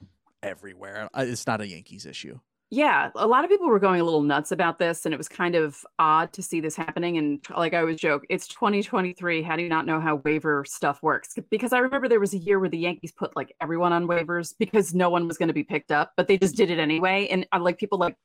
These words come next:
Speaker 2: Jorge Posada, like, it was, like, whatever year that was, it was really weird. Where, and everyone was freaking out about it. And it's like, "No one's gonna take him and his contract. Don't worry about it. It's fine." Like,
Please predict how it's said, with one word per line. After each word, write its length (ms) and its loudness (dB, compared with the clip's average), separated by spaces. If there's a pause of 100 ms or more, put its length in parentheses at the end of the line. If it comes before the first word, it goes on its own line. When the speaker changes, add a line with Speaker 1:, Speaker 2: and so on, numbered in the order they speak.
Speaker 2:
Jorge 340 -4
Posada, 540 -4
like, 180 -4
it 120 -4
was, 180 -2 (100)
like, 220 0 (220)
whatever 260 4
year 320 6
that 180 4
was, 220 2
it 60 0
was 140 -2
really 360 4
weird. 300 2
Where, 200 2
and 100 2
everyone 360 2
was 120 -4 (200)
freaking 260 -2
out 160 2
about 240 2
it. 140 -2
And 80 -4
it's 100 -8
like, 140 -4 (260)
"No 60 0
one's 100 0
gonna 140 4
take 260 0
him 160 2
and 80 2
his 80 0
contract. 540 0
Don't 160 0
worry 180 4
about 160 4
it. 60 2
It's 100 -6
fine." 240 0 (460)
Like, 260 0